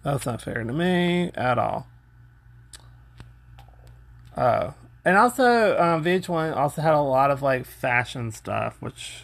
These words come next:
uh, I'll, I don't know why I recorded that, but I did.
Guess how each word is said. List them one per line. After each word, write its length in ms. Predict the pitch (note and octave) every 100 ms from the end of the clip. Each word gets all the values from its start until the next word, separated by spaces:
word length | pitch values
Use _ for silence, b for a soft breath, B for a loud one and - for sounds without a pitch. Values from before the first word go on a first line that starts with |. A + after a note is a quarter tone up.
| -
uh, 60 | -
I'll, 680 | A#2+ A2+ G#2 - A#2 A#2 - -
I 140 | B2+ B2
don't 100 | A#2+
know 80 | A#2
why 220 | A2+ A2+
I 40 |
recorded 420 | A2+ A#2 A2 A2+
that, 260 | B2+ B2 -
but 140 | G#2+
I 100 | - E2+ -
did. 520 | - E3+ D3 C#3+ E3